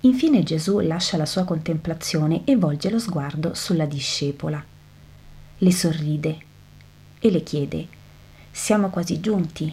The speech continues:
non è vero? E tu dirai che il tuo maestro è un compagno molto poco amabile. Non ti ho detto una parola." "Oh, ma io le ho lette sul tuo viso, maestro, e ho sentito tutto quanto tu dicevi a queste cose che ci stanno intorno."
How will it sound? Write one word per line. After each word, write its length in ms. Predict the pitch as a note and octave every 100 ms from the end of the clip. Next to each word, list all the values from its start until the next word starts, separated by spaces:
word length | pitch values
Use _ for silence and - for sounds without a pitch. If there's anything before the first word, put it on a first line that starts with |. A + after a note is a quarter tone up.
| -
non 160 | F3+ E3
è 80 |
vero? 420 | E3 F#3+ E3+ E3+ - - - - - - -
E 200 | A#3 A3
tu 160 | D4 D4
dirai 500 | G#3 F3+ G3 F3+ D#3+
che 140 | D#3+
il 100 | D#3+
tuo 140 | - F3+
maestro 460 | F#3 A#3 - E3
è 20 |
un 100 | D3+
compagno 640 | D3 E3 D#3+ F#3+ F3+ E3 F3+
molto 280 | A3+ A#3 A3
poco 280 | G#3 F3+ F3+
amabile. 540 | D#3 D3 D3+ D3+ D3+ - - - - - - -
Non 180 | F#3 F3
ti 80 | G3
ho 60 |
detto 240 | F3 F3+ F3
una 120 | F3
parola." 440 | E3+ F#3 D#3+ D3+ - - - - - - - - - - - - - - - - - -
"Oh, 240 | F3 D#3+ E3
ma 140 | D#3+
io 200 | F3+ A3+
le 100 | F3+
ho 60 | D#3+
lette 320 | D#3+ E3+ F3+
sul 240 | F3+ D#3 -
tuo 160 | D#3+
viso, 300 | F3+ G#3+ E3+
maestro, 580 | D#3 D#3 D3+ - E3 D#3+ - - -
e 100 | A3
ho 60 | A3
sentito 580 | - C4 B3+ F3+ D#3
tutto 320 | - C4 B3+ A#3
quanto 400 | G#3 G3 F#3+ F3+
tu 140 | D#3+
dicevi 500 | D#3 D#3+ G3+ G#3+ G3+
a 60 | E3+
queste 340 | D#3+ - D#3
cose 460 | F#3+ G#3+ A#3 A#3+ -
che 140 | A3+
ci 120 | -
stanno 340 | G#3+ - G#3+ G#3
intorno." 600 | G3+ - D3+ - D3+